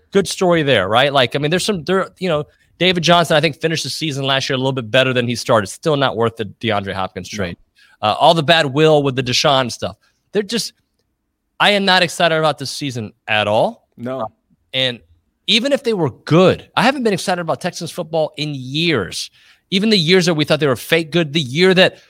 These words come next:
Speaker 1: they went to the, uh, almost, excuse me, almost went to the A F C Championship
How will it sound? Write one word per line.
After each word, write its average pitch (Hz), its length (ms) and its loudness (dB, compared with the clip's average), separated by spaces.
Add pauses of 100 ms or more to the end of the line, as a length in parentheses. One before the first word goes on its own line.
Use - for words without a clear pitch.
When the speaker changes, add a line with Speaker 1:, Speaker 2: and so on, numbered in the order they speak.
(240)
Speaker 1:
they 160 100 2
went 180 160 0
to 170 80 0
the, 135 420 2
uh, - 140 -2
almost, 160 420 2
excuse 104 360 -12
me, 87 120 -18 (360)
almost 208 280 4
went 208 120 2
to 196 80 2
the 180 100 4
A 180 140 4
F 165 60 -4
C 180 100 -4
Championship 175 480 -2